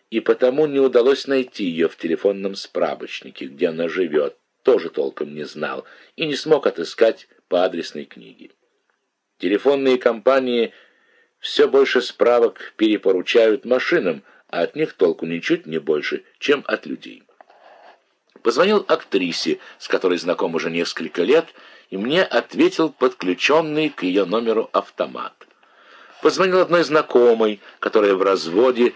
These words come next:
с моим знакомым. Сын ответил, что она уехала сегодня на побережье продавать их дачу. Позвонил придурковатой шлюшке, которая всегда рада случаю поужинать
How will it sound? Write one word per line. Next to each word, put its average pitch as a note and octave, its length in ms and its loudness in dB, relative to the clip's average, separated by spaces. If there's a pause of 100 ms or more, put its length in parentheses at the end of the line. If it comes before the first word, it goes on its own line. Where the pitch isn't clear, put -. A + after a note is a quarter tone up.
с - 160 -8
моим F#2+ 420 -2
знакомым. D#2 800 -4 (140)
Сын - 260 -6
ответил, B2+ 460 0
что - 160 -8
она G2+ 240 -6
уехала F2+ 560 -2
сегодня D#2 640 -4
на D#2+ 160 -6
побережье G#2+ 680 0
продавать D#2+ 500 -4
их B1+ 180 -8
дачу. - 480 -12 (920)
Позвонил E3+ 500 2
придурковатой C#3+ 960 2
шлюшке, A#2+ 800 0 (280)
которая G#2 340 2
всегда G#2 340 2
рада G2 220 2
случаю G2 420 0
поужинать G2+ 880 0